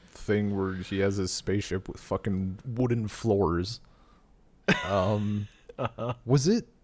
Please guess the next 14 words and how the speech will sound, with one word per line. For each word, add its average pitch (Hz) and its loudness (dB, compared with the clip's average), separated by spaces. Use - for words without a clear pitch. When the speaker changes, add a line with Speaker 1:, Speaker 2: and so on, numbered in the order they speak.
Speaker 1:
I 143 2
actually 196 2
forget. 151 0
Did 131 2
we 165 4
read 208 0
the 170 2
Spider-Man 170 0
comic 165 -2
where, 135 0
uh, 107 0
J. 107 0
Jonah 117 2
Jameson, 123 0